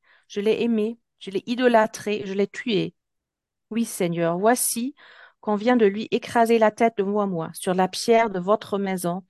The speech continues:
C'est à cause de moi, à cause de cette femme, à cause d'elle. » Fin de citation. En précipitant Frollo du haut des tours de la cathédrale,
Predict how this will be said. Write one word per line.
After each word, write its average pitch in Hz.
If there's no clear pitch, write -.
C'est 208
à 202
cause 240
de 220
moi, 180
à 185
cause 247
de 202
cette 226
femme, 185
à 202
cause 220
d'elle. » 160
Fin -
de 196
citation. 185
En 214
précipitant 247
Frollo 226
du 233
haut 220
des 190
tours 285
de 175
la 180
cathédrale, 202